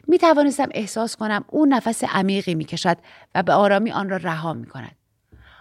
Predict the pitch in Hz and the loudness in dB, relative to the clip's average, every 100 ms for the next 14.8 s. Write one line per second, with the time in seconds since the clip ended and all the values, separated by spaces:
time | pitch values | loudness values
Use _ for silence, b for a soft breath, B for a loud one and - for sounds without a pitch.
0 | b 254 277 226 269 285 285 202 196 196 | b 0 0 2 2 4 4 0 -2 -2
1 | 196 208 - - 175 170 175 175 175 185 | 0 0 -2 -4 -4 -2 -2 0 -2 -4
2 | - - 302 339 302 247 - 233 208 180 | -8 -2 4 4 4 2 0 0 0 -2
3 | 214 202 202 180 - 170 175 175 208 254 | -6 -4 -4 -4 -6 -4 -2 -2 -2 -2
4 | 240 233 240 233 _ b b b - 202 | 0 0 -2 -6 _ b b b -6 -4
5 | - 220 208 220 220 214 - 330 - 294 | -2 -4 -2 0 0 0 0 0 2 0
6 | 202 160 - 139 156 - _ _ _ _ | 0 -4 -8 -10 -14 -16 _ _ _ _
7 | _ b b b - 220 220 226 226 214 | _ b b b -2 -2 0 -2 0 0
8 | 202 196 190 196 202 208 196 196 185 - | 0 -2 -2 -2 -2 -2 -2 -2 -4 -4
9 | 196 - 196 190 202 202 226 269 _ b | -6 -2 -2 -2 0 2 0 -2 _ b
10 | b b 294 294 262 208 190 180 185 180 | b b 4 4 4 0 -2 -4 -2 -4
11 | 185 - 254 240 208 - 202 202 196 b | -2 -2 0 0 -2 0 2 2 0 b
12 | b - 208 269 302 - 185 185 185 175 | b -2 2 2 2 0 0 -2 -2 -2
13 | 170 180 247 269 247 240 240 - 226 - | -4 -4 -4 -4 -6 -8 -10 -8 -8 -4
14 | 185 160 - - - 60 - | -4 -4 -8 -8 -10 -8 -10